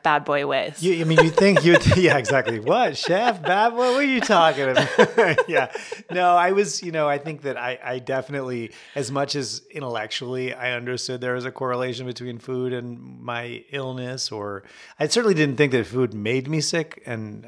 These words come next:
Speaker 2: now I obviously have a very different opinion about that, which we can talk about. But I didn't, I, you know, I kind of intellectually understood that, that food could help me out.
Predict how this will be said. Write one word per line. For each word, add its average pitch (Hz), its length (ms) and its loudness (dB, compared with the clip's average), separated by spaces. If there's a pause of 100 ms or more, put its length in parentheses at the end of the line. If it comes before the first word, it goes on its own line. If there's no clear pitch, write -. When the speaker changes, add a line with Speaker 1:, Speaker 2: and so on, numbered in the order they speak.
Speaker 2:
now 113 320 -4
I 110 220 -6
obviously 104 360 -6
have 107 100 -8
a 104 60 -10
very 104 200 -4
different 104 280 -8
opinion 143 280 -8
about 143 220 -8
that, 156 240 -4 (340)
which 104 220 -10
we 107 100 -8
can 101 140 -10
talk 101 260 -4
about. 131 340 -2 (360)
But 123 380 2
I 127 580 0 (280)
didn't, 170 440 0
I, 151 120 0
you 180 120 -4
know, 170 60 0
I 156 100 0
kind 202 180 0
of 123 200 -2 (880)
intellectually 190 640 2
understood 135 480 2
that, 127 240 -4
that 127 180 -2
food 160 260 -2
could 131 120 0
help 127 220 -2
me 120 140 -4
out. 123 300 -2